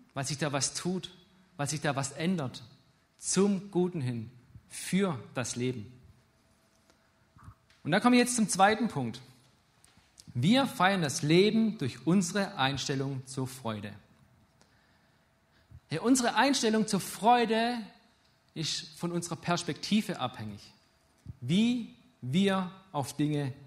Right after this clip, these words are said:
schauen und auf was wir unseren Fokus legen. Freude hat ganz viel damit zu tun, wie wir unser Leben leben. In der Bibel kommt das Wort Freude über zweihundert Mal vor,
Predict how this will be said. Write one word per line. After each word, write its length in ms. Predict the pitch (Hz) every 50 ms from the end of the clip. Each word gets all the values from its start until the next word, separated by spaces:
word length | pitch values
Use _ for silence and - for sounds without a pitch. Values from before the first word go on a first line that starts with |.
| -
schauen 540 | - - - - 131 127 123 117 113 107 104 - - - - _ _ _ _ _ _ _ _ _ _ _ _ _ - - - _ _ _ _
und 300 | - 170 180 208 180 - - - - -
auf 180 | - 135 - -
was 180 | 170 180 -
wir 80 | 175 165
unseren 220 | 147 - 151 131
Fokus 420 | - - 156 160 156 - 131 - 110
legen. 280 | 107 104 101 104 - - - _ _ _ _ _ _ _ _ _ _ _ _ _ - _ _ _ _ _ -
Freude 380 | - - - 180 214 233 233 214
hat 100 | 214 208 - - - -
ganz 260 | - 214 240 277 269
viel 160 | - 262 254 220
damit 240 | 226 220 214 208
zu 120 | - 202 -
tun, 360 | - - 220 240 226 175 131 113 - 113 107 110
wie 240 | 123 175 202 208 190
wir 300 | 214 208 208 196 180 -
unser 340 | - 156 160 156 - 165 147
Leben 340 | 131 131 143 151 147 147 127
leben. 380 | 110 107 - - - - - - _ _ _ _ _ _ _ _ _ _ _ _ _ _ _ _ _ _ _ - - -
In 100 | - 160
der 80 | 156 170
Bibel 640 | 165 170 233 254 233 202 214 220 226 220 214 202 - - - - _ _ _ _ _ _
kommt 180 | - 185 185 170
das 80 | -
Wort 160 | 190 185 175
Freude 400 | - - - 170 202 208 214 208
über 300 | 220 208 196 175 196 -
zweihundert 520 | - - - - 180 196 180 196 185 175 139
Mal 200 | 131 131 139 139
vor, 280 | - - 107 98 104